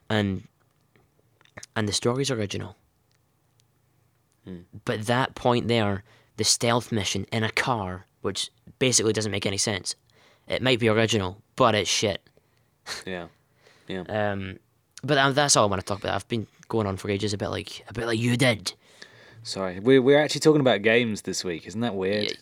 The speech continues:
Speaker 1: yeah, we've lost all our listeners. <laughs> There's no nipples this week. I'm tuning out. <laughs>
Speaker 2: Fucking hell.
Speaker 1: Okay,
Speaker 2: Have you
Speaker 1: let's
Speaker 2: played anything else?
Speaker 1: Yeah, one quick thing. I played some Resident Evil with Marky Mark, one of our listeners and friends.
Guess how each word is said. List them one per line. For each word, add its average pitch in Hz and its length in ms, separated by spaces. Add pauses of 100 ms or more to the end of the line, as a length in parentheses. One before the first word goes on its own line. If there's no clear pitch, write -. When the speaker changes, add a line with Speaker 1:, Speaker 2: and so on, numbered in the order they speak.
(300)
Speaker 1:
yeah, 110 160
we've 101 120
lost 107 240
all 104 100
our 95 60
listeners. 117 720
<laughs> - 80
There's 120 140
no 160 100
nipples 151 380
this 139 160
week. 123 220
I'm 127 140
tuning 143 420
out. 131 260
<laughs> - 220
Speaker 2:
Fucking 85 840
hell. 110 800 (320)
Speaker 1:
Okay, 135 140
Speaker 2:
Have 123 100
you 110 40
Speaker 1:
let's 139 200
Speaker 2:
played 139 80
anything 143 200
else? 156 280 (360)
Speaker 1:
Yeah, 135 220
one 139 240
quick - 280
thing. 127 280
I 110 100
played 127 260
some 113 300
Resident 113 280
Evil 113 240
with 110 160
Marky 110 520
Mark, 110 340
one 110 100
of 107 80
our 110 80
listeners 107 480
and 104 100
friends. 107 480